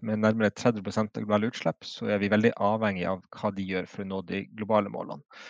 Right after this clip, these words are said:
Målet her i dag, det er at utslippene skal nå en topp innen tjue tredve. Så det man trenger å se for å bevare truen på at vi kan nærme oss de globale målene, er jo noe slags innskjerping. Jeg tror ikke det er så realistisk at de setter en tidligere måldato, at de skal ha en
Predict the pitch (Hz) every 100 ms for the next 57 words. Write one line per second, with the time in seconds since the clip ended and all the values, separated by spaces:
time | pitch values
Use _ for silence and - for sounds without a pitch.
0 | - - _ 147 151 123 113 143 123 -
1 | - 120 110 104 - 107 110 107 - 101
2 | 101 98 - - - - - 107 98 95
3 | - - - 107 110 - - - - -
4 | - 247 - - 123 113 - - 131 107
5 | 101 - 117 - 95 101 104 95 - 110
6 | 98 87 98 95 - - 98 101 120 113
7 | - 101 101 104 120 98 - 104 98 104
8 | 107 - - 98 98 - - - 98 -
9 | - - - _ - - - - - -
10 | 135 131 147 - 131 104 104 98 - 139
11 | 202 - 101 95 _ _ - 113 107 104
12 | 95 92 90 117 110 117 123 139 113 101
13 | 98 - 90